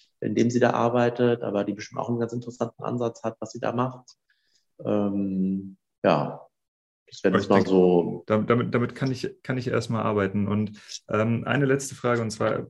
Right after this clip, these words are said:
Speaker 2: ähm, so wie ich jetzt so ein bisschen dich eingeschätzt habe, ich glaube, ich habe zwei, drei Winzer, die, äh, s-, die sind neulich auf mich zugekommen und sagten, äh, „Schau mal, ich habe hier was, das ist überhaupt nicht auf der Karte, ich weiß nicht, was ich damit machen soll.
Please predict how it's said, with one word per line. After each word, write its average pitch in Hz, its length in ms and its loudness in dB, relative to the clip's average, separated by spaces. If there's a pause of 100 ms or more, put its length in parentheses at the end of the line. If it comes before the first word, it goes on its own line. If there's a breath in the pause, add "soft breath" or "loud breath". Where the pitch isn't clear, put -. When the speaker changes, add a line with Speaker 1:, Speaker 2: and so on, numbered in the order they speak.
Speaker 2:
ähm, 110 560 -2
so 120 300 -2
wie 123 140 -2
ich 120 120 -8
jetzt - 220 -4
so 120 80 -4
ein 117 160 -2
bisschen 139 340 -6
dich 120 220 -4
eingeschätzt 120 500 -4
habe, 113 220 -4
ich - 260 -8 (380)
glaube, - 260 -2
ich - 160 -6
habe - 140 -8 (160)
zwei, - 260 0
drei 113 300 -2
Winzer, 113 460 -2 (220)
die, 104 200 -2
äh, 101 240 -2
s-, - 320 -10
die 107 140 -4
sind 123 200 -2
neulich 120 220 -2
auf - 60 -6
mich 131 180 -8
zugekommen 104 420 -4
und 107 100 -2
sagten, 110 500 -6 (340 loud breath)
äh, 104 240 2
„Schau 104 180 -4
mal, 110 180 -2
ich 110 120 -6
habe 117 100 -2
hier 113 160 0
was, 107 160 0
das 107 140 -6
ist - 140 -10
überhaupt 107 180 0
nicht 110 160 -4
auf - 80 -10
der 101 120 -4
Karte, 107 340 -4
ich - 120 -10
weiß 104 200 -2
nicht, 107 180 -8
was 98 140 -6
ich - 80 -18
damit 95 200 -2
machen 107 300 -2
soll. 110 280 -2